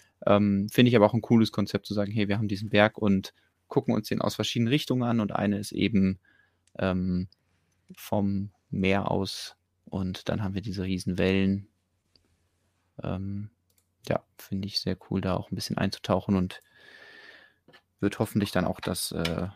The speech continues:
Mosaik entsprechend, beziehungsweise das Lego Art Projekt da entsprechend würdigen und vielleicht ein bisschen Hintergrundwissen liefern,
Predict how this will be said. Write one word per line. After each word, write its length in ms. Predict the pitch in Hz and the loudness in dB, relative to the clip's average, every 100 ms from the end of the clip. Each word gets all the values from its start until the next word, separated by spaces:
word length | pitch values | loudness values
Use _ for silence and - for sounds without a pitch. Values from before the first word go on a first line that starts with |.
| _ - | _ -6
Mosaik 340 | 117 107 101 | -2 0 0
entsprechend, 920 | 98 98 - 104 - - 131 - - _ _ | -2 -4 -6 -8 -8 -10 -10 -12 -16 _ _
beziehungsweise 320 | - 92 92 | -6 -6 -6
das 40 | |
Lego 180 | - 95 | -6 -2
Art 200 | - 90 | -2 -2
Projekt 440 | - - 95 - - | -4 -4 -4 -4 -8
da 40 | |
entsprechend 760 | 101 95 - 95 - 95 - - _ - - - - - | -8 -8 -8 -10 -8 -10 -10 -20 _ -20 -20 -20 -12 -4
würdigen 600 | 104 120 113 104 101 95 | 6 8 10 8 6 4
und 140 | 92 | 2
vielleicht 260 | - 92 95 | 0 0 -2
ein 100 | 90 | -4
bisschen 180 | 107 | -2
Hintergrundwissen 1040 | 104 107 101 - 90 92 - 101 - 95 92 | -2 0 0 0 0 0 0 0 2 2 4
liefern, 520 | 92 - 90 90 | 2 2 2 2